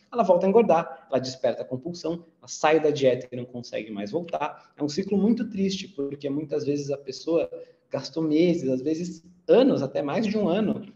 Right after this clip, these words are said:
tentando emagrecer com a low carb, finalmente conseguiu, e agora quer tonificar o corpo, começa a comer carboidrato de novo e parece que regride muito, ganha de volta aí dez, doze quilos em poucos meses, né? E desanima completamente. Então,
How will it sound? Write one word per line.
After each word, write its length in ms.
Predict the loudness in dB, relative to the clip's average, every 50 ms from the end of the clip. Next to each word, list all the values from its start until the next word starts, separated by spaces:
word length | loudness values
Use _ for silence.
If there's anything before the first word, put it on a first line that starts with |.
| _ _ _
tentando 360 | 0 0 2 2 4 4 4
emagrecer 440 | 4 2 2 0 -2 -4 -4 -8 -4
com 60 | -2 -2
a 20 |
low 100 | -2 -2
carb, 240 | -2 -2 -4 -4 -4 -8
finalmente 500 | -6 -4 -2 0 0 0 0 0 -4 -6
conseguiu, 600 | -6 -6 -6 -6 -6 -2 0 0 0 -2 -4 -12 -20 _ _
e 60 | -4
agora 320 | 2 2 4 4 2 0
quer 240 | -2 -2 -4 -4 -2
tonificar 460 | -4 -2 -2 -2 -2 -4 -4 -4 -4
o 80 | -4 -2
corpo, 360 | -2 -2 -2 -2 -4 -10 -18 _ _ _
começa 320 | _ 0 0 2 0 0 -2
a 40 | -2
comer 180 | -2 -2 -2
carboidrato 500 | 0 -2 0 0 0 2 2 0 0 -2
de 120 | -4 -4 -4
novo 180 | -4 -2 -2
e 60 | -4
parece 420 | -4 -2 -2 -2 -2 -2 -6 -14 -12
que 100 | -10 -6
regride 380 | -6 -4 -2 -2 -2 -2 -2
muito, 320 | -4 -2 -2 -4 -4 -6 -6
ganha 220 | -4 -2 -2 0
de 100 | -2 -2
volta 300 | -2 -2 -2 0 -2 -4
aí 100 | -4 -2
dez, 320 | -2 -2 -2 -2 -4 -6 -6
doze 320 | -2 0 0 0 -2 -4
quilos 340 | -8 -6 -6 -4 -4 -4 -6
em 80 | -6
poucos 520 | -8 -4 _ 0 0 0 -2 -4 -10 -10 -8
meses, 340 | -6 -4 -4 -4 -6 -8 -12
né? 180 | -14 -16 -16 -20 _ _ _ _ _ _ _ _ _
E 320 | -4 -2 -2 -2 -4 -6 -10 -14
desanima 420 | -10 -4 -2 0 2 2 0 -2 -4
completamente. 920 | -6 -8 -4 -2 -2 -2 -2 -4 -10 -10 -8 -8 -8 -8 -10 -14 -18 -20 _ _ _ _ _ _ _ _ _ _ _ _ _ _
Então, 400 | -16 0 2 2 2 2 -2 -8